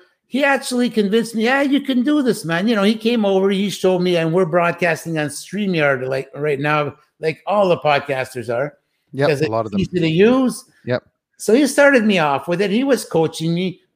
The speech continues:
Speaker 1: It started off slowly. "Hey, this is pretty fun." And then, uh, again, I, I had known Jenny.
Speaker 2: Mm-hmm.
Speaker 1: Jenny, uh, who's, um, uh, also my acting agent.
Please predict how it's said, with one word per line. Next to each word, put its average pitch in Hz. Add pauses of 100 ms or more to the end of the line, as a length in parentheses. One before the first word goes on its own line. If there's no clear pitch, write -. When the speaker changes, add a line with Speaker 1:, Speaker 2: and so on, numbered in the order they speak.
(420)
Speaker 1:
It -
started 254
off 196
slowly. 170 (1040)
"Hey, 196
this 214
is 175
pretty 202
fun." 180 (680)
And 170
then, 185
uh, 156
again, 170
I, 139
I -
had 151
known 180
Jenny. 196 (400)
Speaker 2:
Mm-hmm. 101
Speaker 1:
Jenny, 160
uh, 139
who's, 143
um, 127 (460)
uh, 123
also 160
my 151
acting 147
agent. 196